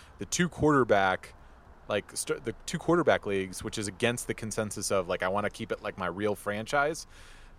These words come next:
But that's where you actually start to get a little bit more value. The quarterbacks become more valuable because now you have two roster spots that you need to start. So you kinda have to, in order to make 'em valuable, I almost think you have to break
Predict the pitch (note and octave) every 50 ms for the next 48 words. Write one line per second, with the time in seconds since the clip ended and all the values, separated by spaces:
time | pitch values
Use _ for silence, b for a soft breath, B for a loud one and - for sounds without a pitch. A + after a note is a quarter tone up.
0 | - - A#2 - - C3 D#3 D#3 - C#3+ C3+ B2 A#2+ A#2 A2+ A2 - A#2+ A2 -
1 | A#2+ A2 - G#2 A#2 A2+ G#2+ G#2 A2 A2+ A2 A#2+ A#2+ A#2 G#2+ G#2 A2 G#2+ G2 F2+
2 | G2+ F#2 G2+ G#2+ G#2+ G2+ G2 F2+ F#2 - - B2+ A#2 A2 G#2+ - - - G#2+ -
3 | G#2+ G2+ G2 F#2+ F#2+ G2 D#3 D#3+ B2+ A#2 G#2+ A2 G#2 - G#2+ - - G2+ F2 A2+
4 | A2+ A2+ A2+ G#2+ G2+ - - - E3 C#3 A#2 A2+ G2+ A#2 A#2+ - - G#2 - -
5 | - G2 F2+ F#2+ G2 - - - B B B B B B A#2 - - A#2+ A2 G#2
6 | F#2+ F#2+ - - D#3+ C#3 G2 E2 - - - A#2 A2 G#2 G#2 G2+ - C3 C3 A#2
7 | G#2+ A#2 A#2 A2+ - - A#2 G#2+ G2+ F#2+ - B B B B B B C3+ B2 C#3
8 | C#3+ C#3 C3 B2 A#2+ B2 G#2 A2 G2+ G2 A#2+ C#3 D3 C3+ A#2+ A2+ G#2+ G#2+ A2 A2
9 | G2+ - - B2 - - F#2+ - A2+ - - G2 - - A2 A2 G#2 - - -